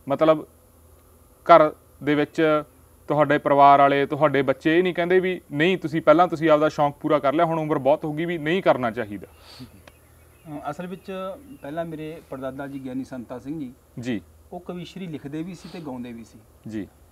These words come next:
Speaker 2: ਤਕਰੀਬਨ ਮੈਂ, ਅ, ਸਾਢੇ ਕੁ ਸੱਤ ਸਾਲ ਉਹਨਾਂ ਦਾ ਜਿਹੜਾ ਸਾਥ ਮਾਣਿਆ।
Speaker 1: ਜੀ।
Speaker 2: ਤੇ ਉਹਨਾਂ ਦੇ ਨਾਲ ਹੀ ਮੇਰਾ ਮੰਜਾ ਬਿਸਤਰਾ ਹੁੰਦਾ ਸੀਗਾ
Speaker 1: ਜੀ।
Speaker 2: ਤੇ ਅਸੀਂ ਗਿਆਰਾਂ ਗਿਆਰਾਂ ਬਾਰਾਂ ਵਜੇ ਤੱਕ ਜਿਹੜਾ ਕਵੀਸ਼ਰੀ ਦਾ ਰੰਗ ਅਸੀਂ ਆਪਸ ਵਿੱਚ ਬਖੇਰਦੇ ਰਹਿੰਦੇ ਸੀ।
Speaker 1: ਜੀ।
Speaker 2: ਤੇ ਉਹੀ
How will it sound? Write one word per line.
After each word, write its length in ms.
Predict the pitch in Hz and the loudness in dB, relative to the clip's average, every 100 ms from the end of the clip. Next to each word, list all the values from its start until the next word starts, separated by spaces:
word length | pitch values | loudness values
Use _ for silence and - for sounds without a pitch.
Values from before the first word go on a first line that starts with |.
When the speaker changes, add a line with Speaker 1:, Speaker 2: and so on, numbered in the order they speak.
| _ | _
Speaker 2:
ਤਕਰੀਬਨ 360 | 165 175 185 190 | -14 -12 -10 -8
ਮੈਂ, 400 | 190 196 190 196 | -8 -10 -10 -12
ਅ, 280 | 175 156 | -12 -12
ਸਾਢੇ 320 | 151 156 170 214 | -10 -8 -6 -8
ਕੁ 60 | |
ਸੱਤ 180 | - 151 _ | -10 -14 _
ਸਾਲ 160 | 156 160 | -10 -8
ਉਹਨਾਂ 180 | 160 170 | -8 -10
ਦਾ 80 | |
ਜਿਹੜਾ 180 | 147 151 | -10 -12
ਸਾਥ 300 | 147 135 120 | -12 -16 -14
ਮਾਣਿਆ। 300 | 123 117 127 - _ _ | -16 -16 -18 -20 _ _
Speaker 1:
ਜੀ। 220 | 113 117 104 | -8 -8 -10
Speaker 2:
ਤੇ 120 | 123 117 - | -18 -20 -18
ਉਹਨਾਂ 200 | 135 147 | -12 -10
ਦੇ 80 | 147 | -8
ਨਾਲ 300 | 135 123 131 | -10 -10 -10
ਹੀ 100 | 139 | -10
ਮੇਰਾ 340 | 131 131 127 123 | -12 -12 -12 -14
ਮੰਜਾ 240 | 120 117 123 | -16 -14 -16
ਬਿਸਤਰਾ 320 | 123 - 139 | -16 -18 -18
ਹੁੰਦਾ 260 | 123 127 120 | -14 -14 -14
ਸੀਗਾ 260 | 139 147 - _ 113 | -14 -14 -18 _ -10
Speaker 1:
ਜੀ। 140 | 113 | -10
Speaker 2:
ਤੇ 100 | 131 | -10
ਅਸੀਂ 160 | 120 131 | -16 -12
ਗਿਆਰਾਂ 240 | 135 135 | -10 -10
ਗਿਆਰਾਂ 220 | 127 135 | -8 -10
ਬਾਰਾਂ 260 | 131 127 131 | -8 -8 -8
ਵਜੇ 260 | 131 120 - | -12 -14 -18
ਤੱਕ 320 | 139 131 127 | -16 -16 -16
ਜਿਹੜਾ 200 | 127 131 | -14 -14
ਕਵੀਸ਼ਰੀ 540 | 135 - 135 127 - 131 | -14 -12 -12 -12 -12 -10
ਦਾ 140 | 127 | -10
ਰੰਗ 220 | 120 120 | -12 -14
ਅਸੀਂ 240 | 110 120 110 _ _ - | -16 -18 -20 _ _ -18
ਆਪਸ 240 | 113 - | -18 -16
ਵਿੱਚ 260 | 127 117 117 - _ _ _ | -20 -18 -20 -20 _ _ _
ਬਖੇਰਦੇ 380 | 143 131 131 135 | -14 -12 -10 -10
ਰਹਿੰਦੇ 260 | 139 151 156 | -10 -10 -12
ਸੀ। 180 | 151 143 _ _ 117 | -14 -20 _ _ -14
Speaker 1:
ਜੀ। 120 | 113 | -12
Speaker 2:
ਤੇ 140 | 202 208 | -12 -12
ਉਹੀ 540 | 202 190 220 226 226 | -10 -8 -6 -6 -8